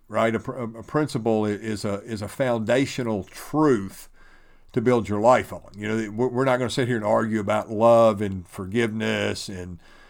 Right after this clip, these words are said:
you know, all of those, all, all of those powerful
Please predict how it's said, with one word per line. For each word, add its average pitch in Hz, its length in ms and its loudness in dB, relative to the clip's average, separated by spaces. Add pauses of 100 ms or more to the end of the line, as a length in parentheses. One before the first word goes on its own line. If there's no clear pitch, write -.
(240)
you 123 120 -4
know, 110 100 0
all 165 260 10
of 151 80 4
those, 123 540 4
all, 147 160 -2
all 151 200 6
of 160 40 2
those 127 220 2
powerful 135 840 4